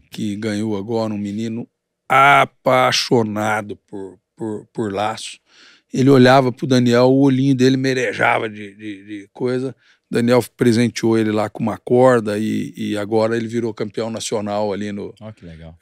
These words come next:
Speaker 1: campeão do congresso agora. Então, pá, porra, como o Raulzinho,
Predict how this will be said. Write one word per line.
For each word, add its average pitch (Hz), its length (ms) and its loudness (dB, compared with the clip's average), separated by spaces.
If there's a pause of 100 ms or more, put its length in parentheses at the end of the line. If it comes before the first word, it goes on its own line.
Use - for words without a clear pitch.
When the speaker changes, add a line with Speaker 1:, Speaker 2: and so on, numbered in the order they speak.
Speaker 1:
campeão 110 380 0
do 107 80 0
congresso 110 680 2
agora. 113 400 0
Então, - 380 -6
pá, - 220 -10
porra, 113 340 -4
como 165 300 -2
o - 20 2
Raulzinho, 139 640 2